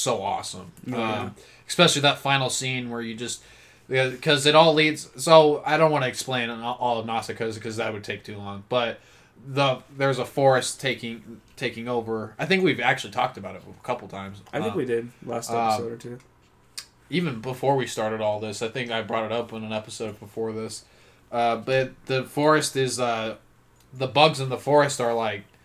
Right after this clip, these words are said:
Speaker 1: it all leads to this massive outbreak of these bugs, these gigantic, um, tank bugs
Speaker 2: Mm-hmm.
Speaker 1: that just come out and, um,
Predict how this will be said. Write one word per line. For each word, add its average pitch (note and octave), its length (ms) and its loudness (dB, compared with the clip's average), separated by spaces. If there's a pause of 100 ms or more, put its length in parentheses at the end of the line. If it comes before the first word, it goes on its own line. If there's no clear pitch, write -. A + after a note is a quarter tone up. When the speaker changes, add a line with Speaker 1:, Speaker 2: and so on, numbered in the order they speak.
(720)
Speaker 1:
it C3+ 100 2
all D#3 180 12
leads D3 260 4
to C3 80 -2
this B2 320 -4 (300)
massive C#3+ 720 6
outbreak B2 460 0
of A2 120 -4
these A2+ 160 -6
bugs, G#2+ 380 -4
these A2+ 200 -10
gigantic, C3 1080 0 (260)
um, G#2 380 -6 (160)
tank B2+ 420 -4
bugs G#2+ 460 -6 (160)
Speaker 2:
Mm-hmm. A#2+ 280 -12
Speaker 1:
that C3+ 180 2
just C3+ 180 -2
come C3 220 0
out A#2+ 340 0
and, A#2 340 -4
um, A2 360 -6